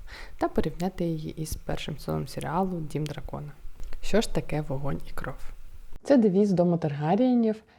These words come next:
і приквел до "Пісні льоду та полум'я", ну, або ж "Гри престолів". Приквел за, забула скільки, за триста років, здається, до "Дій льоду та полум'я". У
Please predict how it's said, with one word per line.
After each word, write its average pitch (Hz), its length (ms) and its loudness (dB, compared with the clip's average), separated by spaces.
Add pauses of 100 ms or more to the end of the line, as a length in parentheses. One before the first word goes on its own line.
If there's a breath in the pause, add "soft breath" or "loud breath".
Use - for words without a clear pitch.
(100)
і 262 80 8
приквел 233 460 6
до 190 180 6
"Пісні 196 380 2
льоду 175 160 6
та 165 120 0
полум'я", 147 520 -2
ну, 240 80 4
або 175 140 6
ж 147 100 -4
"Гри 156 120 0
престолів". 131 420 -8
Приквел 262 500 6
за, 208 480 4
забула 185 360 4
скільки, 175 400 2
за 160 120 2
триста 220 360 2
років, 190 280 4
здається, 170 540 0
до 165 400 6
"Дій 160 280 4
льоду 160 200 6
та - 80 -2
полум'я". 254 720 4 (160)
У 190 440 4